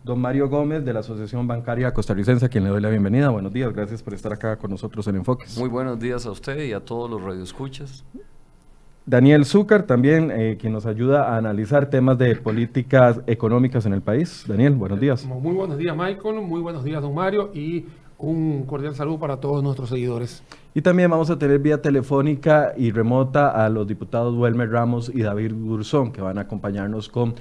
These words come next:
Speaker 1: su posición. Definitivamente, el tema en la situación y la coyuntura económica que vive el país ha generado preocupación. Veíamos recientes mediciones, no solo del Estado de la Nación, también de la Escuela de Estudios Económicos de la Universidad Nacional, también había salido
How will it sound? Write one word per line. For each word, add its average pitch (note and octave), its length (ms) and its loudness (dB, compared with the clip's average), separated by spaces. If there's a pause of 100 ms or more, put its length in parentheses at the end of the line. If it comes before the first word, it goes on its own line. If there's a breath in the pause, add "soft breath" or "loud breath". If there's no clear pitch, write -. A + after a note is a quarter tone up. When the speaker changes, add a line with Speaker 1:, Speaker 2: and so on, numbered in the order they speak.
(300 soft breath)
Speaker 1:
su C#3 420 0
posición. B2 480 2
Definitivamente, C#3+ 920 6
el B2 100 4
tema D3+ 460 6
en A#2 140 0
la A2 120 0
situación A#2+ 480 0
y D3+ 60 0
la C3 120 0
coyuntura A2 420 -2
económica B2+ 440 2
que A#2 120 -2
vive A#2 180 4
el B2 60 0
país A#2 320 2
ha A#2 100 2
generado A#2 360 2
preocupación. C3 580 0
Veíamos B2 400 2
recientes C3+ 580 2 (320 loud breath)
mediciones, C#3+ 640 6
no C#3 180 6
solo D#3+ 480 4 (300 loud breath)
del B2+ 480 10
Estado B2+ 400 6
de C3+ 100 6
la A#2 100 4
Nación, D3 400 2
también B2 540 2
de A#2 120 4
la A2 160 4
Escuela B2 760 4
de A2+ 180 2
Estudios A#2 340 -2
Económicos A#2+ 520 0
de A2+ 100 0
la G#2+ 60 0
Universidad G#2+ 460 0
Nacional, A#2+ 580 4
también A#2 320 0
había A#2 180 -2
salido A#2 480 0